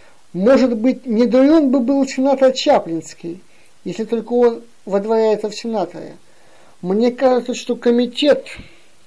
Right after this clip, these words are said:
должен бы следить за всеми подозрительными случаями и иметь полномочия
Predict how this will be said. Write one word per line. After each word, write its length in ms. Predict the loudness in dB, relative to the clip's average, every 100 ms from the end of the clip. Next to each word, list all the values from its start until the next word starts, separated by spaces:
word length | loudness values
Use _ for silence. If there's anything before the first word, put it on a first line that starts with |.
| -20 -20 -20 -20 -6
должен 460 | 2 4 4 2
бы 120 | 0
следить 380 | -2 -2 -4 0
за 100 | 0
всеми 380 | 0 -2 2 2
подозрительными 880 | 2 2 4 4 0 -2 0 0 -2
случаями 760 | -2 -2 -2 -4 -6 -6 -10 -14 -20 -20 -18
и 140 | -6 -2
иметь 260 | 0 -2
полномочия 960 | 0 0 2 0 0 0 -2 0 0